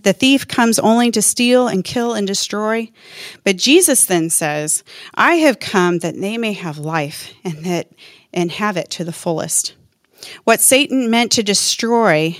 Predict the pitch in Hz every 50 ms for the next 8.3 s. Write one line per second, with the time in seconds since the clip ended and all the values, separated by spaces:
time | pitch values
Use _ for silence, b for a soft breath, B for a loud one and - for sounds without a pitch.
0 | - - - - 190 185 180 190 190 185 170 165 165 160 - B B B B B
1 | B B B B B B - 180 185 180 175 - - 277 262 - 196 185 180 180
2 | - - 170 170 170 175 190 185 175 147 143 156 156 160 - B B B B B
3 | - 180 185 202 214 190 190 185 190 180 175 165 165 165 170 - - - 190 -
4 | - 196 175 - 202 196 190 - 156 202 214 214 202 196 185 170 156 - - 185
5 | 165 165 - - 151 147 - - - - - - - - - _ - - _ _
6 | - - - - _ _ B B B B B B B B B B - 240 247 262
7 | 240 233 233 220 - - 202 220 247 254 269 - - 240 220 220 202 - 175 -
8 | 196 185 - - -